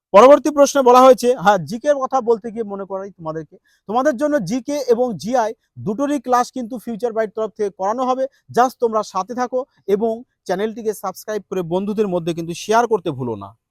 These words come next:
চলো পরবর্তী প্রশ্ন বলেছে, দেখো পিতা ও পুত্রের বর্তমান বয়সের সমষ্টি হয় একশো বছর। তার মানে পিতা আর পুত্র দিয়েছে, এদের বর্তমান বয়স দিয়েছে একশো বছর। বর্তমান বলতে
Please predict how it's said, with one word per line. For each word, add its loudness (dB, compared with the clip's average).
চলো 2
পরবর্তী 6
প্রশ্ন 2
বলেছে, 6
দেখো 2
পিতা 4
ও 10
পুত্রের 4
বর্তমান 4
বয়সের 4
সমষ্টি 0
হয় 2
একশো 0
বছর। -2
তার 6
মানে 0
পিতা -2
আর 2
পুত্র -10
দিয়েছে, -12
এদের 2
বর্তমান -2
বয়স -2
দিয়েছে -6
একশো -16
বছর। -20
বর্তমান -4
বলতে -4